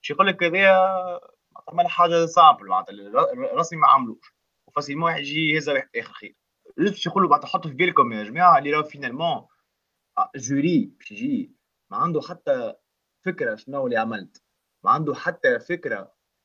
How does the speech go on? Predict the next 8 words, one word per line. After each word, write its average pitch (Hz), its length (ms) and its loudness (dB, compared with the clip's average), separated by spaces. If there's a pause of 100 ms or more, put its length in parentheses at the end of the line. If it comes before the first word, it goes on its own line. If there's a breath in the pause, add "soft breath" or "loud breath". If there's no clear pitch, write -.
(160)
شنية 139 600 -4 (120)
حبيت 139 520 -8
تعمل 117 320 2
وحبيت 120 340 -18
توصل. 127 460 -2 (540)
باش - 80 -20
يجي 143 420 -2
عنده 151 300 4